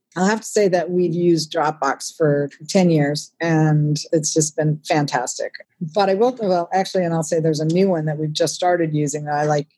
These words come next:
I like a lot. It's called Asana, A S A N A. I don't know if you're familiar with that, but it's a project management software.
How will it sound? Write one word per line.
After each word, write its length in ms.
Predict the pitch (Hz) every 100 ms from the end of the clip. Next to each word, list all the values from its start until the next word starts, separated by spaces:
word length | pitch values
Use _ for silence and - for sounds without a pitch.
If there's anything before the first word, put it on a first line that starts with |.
| -
I 60 | 147
like 200 | 147 147 -
a 60 |
lot. 280 | 147 151 143
It's 160 | 156 156
called 220 | 180 156
Asana, 600 | 151 151 170 170 214 277 - _ _ _ _
A 120 | 160 147
S 220 | 165 160
A 100 | 170 165
N 260 | 170 170 185 -
A. 260 | 160 254 - _ -
I 40 |
don't 140 | 170 156
know 80 | 165
if 120 | 151
you're 100 | 160
familiar 320 | - 165 160
with 120 | 160
that, 180 | 170 160
but 100 | 180
it's 320 | 190 190 180
a 280 | 214 196 160 -
project 360 | 202 208 220
management 400 | 214 214 - 226
software. 580 | - 220 - 226 226 254